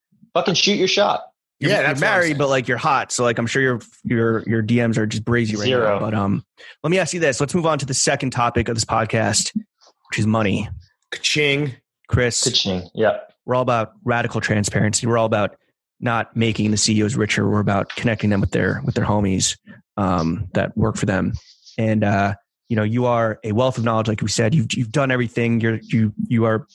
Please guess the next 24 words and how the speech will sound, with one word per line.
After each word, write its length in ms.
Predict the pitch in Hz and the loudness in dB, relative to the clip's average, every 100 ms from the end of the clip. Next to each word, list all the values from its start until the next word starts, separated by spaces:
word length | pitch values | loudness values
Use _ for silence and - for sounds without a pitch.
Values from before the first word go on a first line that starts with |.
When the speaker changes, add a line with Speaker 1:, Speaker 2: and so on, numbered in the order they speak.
| - | -2
Speaker 2:
incarnate. 720 | 160 147 151 147 143 135 135 | 0 0 0 0 2 0 -2
You're 140 | 139 131 | -2 0
a 40 | |
manifestation 800 | 143 156 147 135 147 135 139 127 | 2 0 -2 0 0 2 2 0
of 220 | 123 123 113 | 2 0 0
the 80 | |
hustle 360 | 113 135 - 131 | 0 0 0 0
and 100 | 123 | 0
grind 480 | 117 120 117 117 104 _ _ _ - | 0 0 2 0 -2 _ _ _ -4
mentality 480 | 113 - 131 123 117 | -4 0 0 0 0
and 80 | 113 | 0
lifestyle. 360 | 113 120 123 | 0 0 0
Speaker 3:
He's 80 | 110 | 2
seen 100 | 180 | 2
it 100 | 180 | 2
all. 340 | 175 175 175 170 | 2 2 2 0
He's 240 | 120 131 | -2 -4
copped 360 | - 143 131 135 | 0 0 0 0
it 80 | |
all. 300 | 123 90 64 - _ _ _ | 0 -2 -4 -10 _ _ _
Speaker 2:
But 100 | - 147 | -4 0
I 40 | |
gotta 220 | 156 156 | 2 2
know, 380 | 151 139 131 117 | 2 2 2 -2